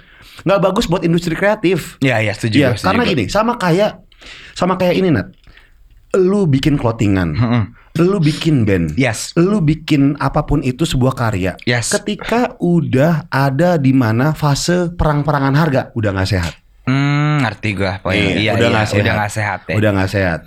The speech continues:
Speaker 2: Tapi
Speaker 1: Karena
Speaker 2: kalau giveaway masih di batasan normal, lu setuju?
Speaker 1: Setuju.
Speaker 2: Oke, oke.
Speaker 1: Sesekali aja tapi.
Speaker 2: Yes, yes,
Speaker 1: Sesekali
Speaker 2: yes,
Speaker 1: aja.
Speaker 2: yes, yes,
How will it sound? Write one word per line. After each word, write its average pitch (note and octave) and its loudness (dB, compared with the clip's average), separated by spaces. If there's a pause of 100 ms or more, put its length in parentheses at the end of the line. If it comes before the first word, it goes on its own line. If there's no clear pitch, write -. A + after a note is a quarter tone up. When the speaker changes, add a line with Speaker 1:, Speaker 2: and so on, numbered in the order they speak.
(180)
Speaker 2:
Tapi - -8 (120)
Speaker 1:
Karena D#3 4
Speaker 2:
kalau G#3 0
giveaway D#3+ 2
masih D3 0
di C3 2 (640)
batasan C3 0
normal, A#2+ 0
lu E3 0
setuju? D#3+ 2
Speaker 1:
Setuju. A2+ 0
Speaker 2:
Oke, A2 -6
oke. E2 -6
Speaker 1:
Sesekali E3+ -2
aja F3 0
tapi. F#2+ 0
Speaker 2:
Yes, B2 -2
yes, G#2+ 0
Speaker 1:
Sesekali G#3 -2
Speaker 2:
yes, F#3+ 2
Speaker 1:
aja. E3+ 2
Speaker 2:
yes, G#2+ -2
yes, - -6